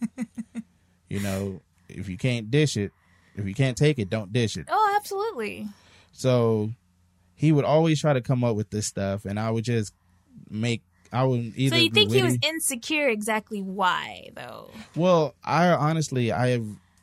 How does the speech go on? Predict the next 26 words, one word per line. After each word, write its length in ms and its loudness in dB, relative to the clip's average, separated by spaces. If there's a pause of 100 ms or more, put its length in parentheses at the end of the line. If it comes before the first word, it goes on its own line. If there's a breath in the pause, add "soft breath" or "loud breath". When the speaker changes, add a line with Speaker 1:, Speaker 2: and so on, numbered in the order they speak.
(120)
Speaker 2:
and 120 0
this 200 0
is 80 0
just 240 2
my 100 2
hypothesis. 680 -2
Speaker 1:
Right. 320 -4 (240)
Speaker 2:
I 120 2
really, 380 4
I 100 0
truly 280 2
believe 380 2
that 160 2
he 120 2
was 340 0
insecure 560 2
based 300 0
on 100 0
the 60 0
fact 340 -2
that 140 0
he 140 2
wanted 420 2
to 100 0
fit 300 -2
in 360 -8